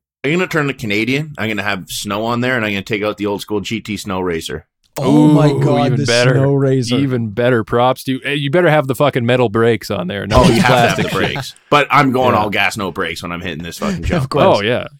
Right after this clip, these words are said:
Speaker 3: Come on.
Speaker 2: You're,
Speaker 1: You do
Speaker 2: you're
Speaker 1: need the
Speaker 2: clearing
Speaker 1: brakes
Speaker 2: the
Speaker 1: on the
Speaker 2: pool
Speaker 1: G T.
Speaker 2: for sure. You're clearing that pool for sure.
Speaker 1: <laughs>
Speaker 2: I was gonna go ice skates. I would, I would have, like, a, a path of ice or that plastic shit that you can skate on, and I'd go that way.
Speaker 1: Well, then you'll end up
Speaker 3: Totally.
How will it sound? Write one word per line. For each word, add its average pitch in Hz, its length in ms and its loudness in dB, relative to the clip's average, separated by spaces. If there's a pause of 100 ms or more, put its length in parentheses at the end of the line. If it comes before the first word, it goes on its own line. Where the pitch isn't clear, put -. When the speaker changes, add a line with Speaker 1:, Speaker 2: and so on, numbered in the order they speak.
Speaker 3:
Come 123 80 -6
on. 131 60 4
Speaker 2:
You're, 190 100 8
Speaker 1:
You - 60 8
do - 40 6
Speaker 2:
you're - 100 6
Speaker 1:
need - 80 0
the 196 40 -2
Speaker 2:
clearing 190 200 4
Speaker 1:
brakes 180 80 0
Speaker 2:
the 165 60 4
Speaker 1:
on - 40 -4
the 175 60 -4
Speaker 2:
pool 156 260 4
Speaker 1:
G - 20 -12
T. - 60 -10
Speaker 2:
for 139 100 0
sure. 117 380 -4
You're 117 160 -6
clearing 127 320 -4
that 120 180 -2
pool 139 160 -4
for 156 140 -4
sure. 120 220 -6
Speaker 1:
<laughs> 120 40 -2
Speaker 2:
I 147 80 2
was 208 140 -2
gonna 240 140 -4
go 190 180 0
ice 127 180 -2
skates. - 560 -8
I 127 100 0
would, 127 140 -2
I 120 140 -4
would 123 100 -2
have, 127 180 -2
like, 127 160 -4
a, 117 240 -4
a 117 120 -6
path 113 260 -4
of 117 80 -10
ice 104 300 -8
or - 40 -8
that 104 140 -10
plastic 107 400 -12
shit - 220 -12
that 87 80 -16
you 98 80 -14
can - 100 -16
skate 101 300 -10
on, 95 200 -10 (220)
and 127 140 -8
I'd 95 80 -8
go 98 120 -6
that 90 220 -8
way. 95 140 -10 (400)
Speaker 1:
Well, 127 120 2
then 120 160 0
you'll 117 140 0
end 120 120 4
up 127 60 2
Speaker 3:
Totally. 98 60 -2